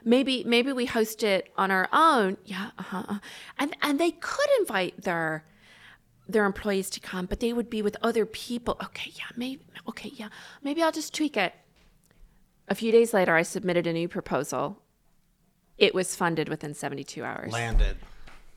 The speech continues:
Speaker 1: And I, I, like, I would not have done that at my desk, distracted, phone calls, ringing people back, emails.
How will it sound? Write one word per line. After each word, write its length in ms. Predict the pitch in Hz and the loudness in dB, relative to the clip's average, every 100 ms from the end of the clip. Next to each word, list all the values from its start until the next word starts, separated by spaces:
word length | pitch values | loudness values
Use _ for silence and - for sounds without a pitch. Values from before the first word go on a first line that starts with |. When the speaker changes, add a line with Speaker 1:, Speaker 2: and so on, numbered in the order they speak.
| - | 4
Speaker 1:
And 160 | 240 233 | 6 6
I, 80 | - - - - | 2 -2 -4 6
I, 100 | 226 | 8
like, 380 | 233 214 214 - | 12 10 8 6
I 120 | 220 214 | 8 10
would 160 | 220 | 8
not 180 | 220 170 | 6 4
have 140 | 240 | 4
done 180 | 220 262 | 4 6
that 180 | 214 - | 4 4
at 160 | 202 - | 4 4
my 120 | 196 | 4
desk, 420 | 262 220 - - | 6 6 4 -4
distracted, 500 | - - 233 214 165 | -6 2 2 4 2
phone 240 | - 208 214 | 4 4 4
calls, 260 | - 160 | 2 0
ringing 180 | 202 214 | 2 2
people 200 | 208 180 | 2 2
back, 200 | 170 165 | 2 2
emails. 420 | - 208 151 156 | 2 2 2 -2